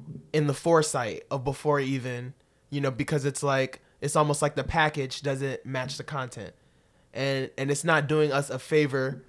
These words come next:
by kind of discouraging a lot of people. It's better. So you're saying it's a, it's a balance of make it exciting, but also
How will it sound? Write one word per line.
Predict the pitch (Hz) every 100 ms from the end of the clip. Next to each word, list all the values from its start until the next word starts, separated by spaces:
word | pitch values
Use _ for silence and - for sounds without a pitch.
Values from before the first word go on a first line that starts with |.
| _ -
by | 131 135
kind | 160 139 135
of | 131 127 135
discouraging | 143 147 170 147 143 139
a |
lot | 139 139
of | 139
people. | 156 147 156 165 - _ - -
It's | 143 127
better. | 143 139 135 143 -
So | - 151
you're | 147
saying | 147 135 -
it's | -
a, | 151 - - -
it's | 143 151
a |
balance | 127 147 139 123 - -
of | 131 127 120 - _ _ _
make | 151 156
it | 151
exciting, | 139 170 156 143 120 135 - _ _ _
but | 143 -
also | 143 147 - 135 127 127